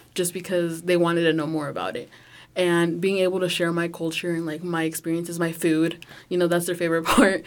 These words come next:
with them has been really great, along with other organizations I'm a part of where a lot of the things I do talk about come from my,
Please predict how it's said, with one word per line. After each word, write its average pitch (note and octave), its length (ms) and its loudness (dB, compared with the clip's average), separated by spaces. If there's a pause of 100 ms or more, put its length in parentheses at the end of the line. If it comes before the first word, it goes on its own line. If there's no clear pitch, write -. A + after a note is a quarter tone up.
(220)
with F#3 200 2
them F#3+ 140 2
has F3 200 0
been F3 120 2
really E3 220 2
great, D3+ 420 -4
along D#3+ 420 2
with D#3+ 340 0
other F3+ 200 2
organizations E3+ 520 0
I'm D#3+ 120 -2
a D#3+ 60 -4
part D#3+ 300 -4
of D#3 200 -4
where C#3+ 280 -6 (360)
a F3+ 120 0
lot F3+ 160 4
of F#3 80 4
the F3+ 80 0
things F3 260 -2
I E3 80 2
do E3 180 0
talk D#3+ 300 -2
about C#3+ 400 -6
come E3+ 300 -2
from D#3+ 160 -4
my, C#3+ 180 -4